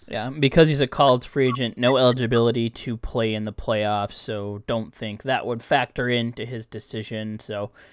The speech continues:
you know, would probably like to play games this year, I would assume. Um, burn the, or, you know, for sure burn that first year, which, you know, the Wild, as we'll talk here in a little bit, maybe not be the best fit in terms of that scenario, but you look long term.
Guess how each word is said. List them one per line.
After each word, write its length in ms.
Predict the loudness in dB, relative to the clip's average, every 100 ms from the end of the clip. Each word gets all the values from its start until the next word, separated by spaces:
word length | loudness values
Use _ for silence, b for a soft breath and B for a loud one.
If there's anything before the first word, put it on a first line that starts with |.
| b
you 80 | 6
know, 40 | 10
would 180 | 10
probably 300 | 10 6 6
like 360 | 4 2 2 0
to 120 | -2
play 280 | 0 2 2
games 400 | 0 -2 -4 -2
this 260 | -2 -2 -2
year, 320 | 0 0 0
I 140 | 0 0
would 180 | 0 -2
assume. 560 | -6 -4 -2 0 -2 b b b b
Um, 300 | -4 -2 -2
burn 260 | 0 -2 -2
the, 160 | -4 -4
or, 140 | -4
you 120 | -4
know, 100 | -8
for 140 | -8 -8
sure 200 | -6 -6
burn 320 | -6 -6 -6
that 180 | -8 -10
first 320 | -10 -10 -10
year, 220 | -8 -6
which, 360 | -6 -8 -14 -20 -16
you 80 | -16
know, 100 | -16 _
the 80 | -6
Wild, 340 | -2 -2 -2
as 140 | -6 -10
we'll 80 | -10
talk 300 | -8 -8 -8
here 100 | -10
in 80 |
a 60 | -8
little 180 | -8 -4
bit, 300 | -2 -2 -4 b b _
maybe 280 | 0 0 2
not 200 | 0 0
be 80 | 0
the 140 | 0
best 320 | 4 2 2
fit 260 | -2 -2 -2 -8
in 100 | -10
terms 380 | -8 -6 -6 -4
of 320 | -4 -4 -10
that 380 | -6 -2 0 -2
scenario, 640 | -4 -2 0 2 4 2
but 320 | 4 4 4 b b b b
you 80 | 0
look 180 | 0 0
long 300 | -4 -4 -6
term. 420 | 0 2 2 -4